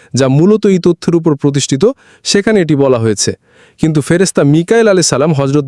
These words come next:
মুসা আলাইহিস সালামের লাশকে নিয়ে ইবলিসের সাথে দণ্ড করার সময় ইবলিসের বিরুদ্ধে নালিশ করার সাহসিকতা দেখায়নি, কিন্তু এটা বলেছিল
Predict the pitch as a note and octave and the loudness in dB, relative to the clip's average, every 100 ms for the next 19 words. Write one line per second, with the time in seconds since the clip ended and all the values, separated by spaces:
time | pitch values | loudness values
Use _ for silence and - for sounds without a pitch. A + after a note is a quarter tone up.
0 | C3+ D3 G3+ G3 - E3 D#3 C3 A#2+ C#3 | 0 0 0 -2 0 0 0 0 0 -2
1 | - - F#3+ D3+ C3+ G#3 _ _ _ C#3+ | -6 -2 0 2 2 -2 _ _ _ 0
2 | E3+ G#3+ A#3 - F#3 D3+ B2 D#3 F#3+ G3 | 2 2 0 -2 -2 -2 0 0 0 0
3 | D#3+ C3 - A#2+ E3+ - - - - F3+ | 0 -2 -2 -2 -2 -4 -14 -20 -2 0
4 | G#3 A3+ A3 C#3 F#3 G#3+ F3+ C#3+ C3+ F3+ | 2 2 0 0 0 2 2 0 2 0
5 | - F3 D#3+ C#3+ - E3+ - F3+ D#3 C3+ | 0 0 0 -2 -2 0 0 0 0 0
6 | A#2+ - G#2+ G2+ - _ _ - - - | -2 -2 -4 -4 -6 _ _ -20 -20 -4
7 | F3 E3+ F3+ E3 F#3 B3 G#3 F#3+ - | -2 0 0 0 0 0 2 2 0